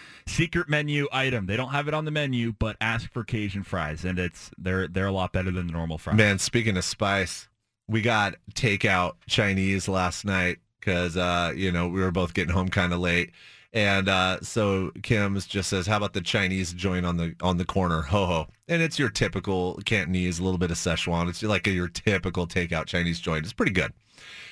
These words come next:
Speaker 2: And I look at the menu and I go, "Man, yeah, Vietnamese, uh, sa-, uh, sweet and sour fish soup. That's what I want." And, uh, so, okay,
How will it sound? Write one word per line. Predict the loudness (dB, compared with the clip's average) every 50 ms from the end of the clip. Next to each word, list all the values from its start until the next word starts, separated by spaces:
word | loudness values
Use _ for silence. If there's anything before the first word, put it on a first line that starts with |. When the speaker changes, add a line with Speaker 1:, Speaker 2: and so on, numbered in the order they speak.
| -20 -4 0
Speaker 2:
And | 2 2 2 4 2 2
I | 2 2
look | 2 2 0 0
at | -2 -2
the | 0
menu | 0 2 2 2 2 2 2 2 2 0 -2 -6 _ _ _ _ _ -6
and | -2 -2
I | 0
go, | 0 0 2
"Man, | 2 4 4 4 4 4 4 2 0 -2 -4
yeah, | 0 2 2 2 2 0 -2
Vietnamese, | -4 -4 -2 0 0 2 0 0 0 -2 0 0 0 0 0 0 0 -2 -2 -4 -6 -10 -12 -16 -12 -4
uh, | 0 2 2 4 4 2 2 0 -2 -4 -8
sa-, | -8 -4 -2 -2 -2 -2
uh, | -4 -6 -4 -2 0 0 2 2 0 0
sweet | 0 0 -2 -2 -2
and | -2 0
sour | 0 0 0 0 -2 -2
fish | -2 0 0 2 2 2 0 0
soup. | 0 0 -2 -2 -2 0
That's | 0 2 2 2
what | 2 2 2
I | 2
want." | 2 2 0 0 -2 -8 _ _ _ _ _ _ -20 _ _ _
And, | 0 2 2 4 4 4
uh, | 2 2 2 2
so, | 0 0 2 2
okay, | 2 4 2 2 2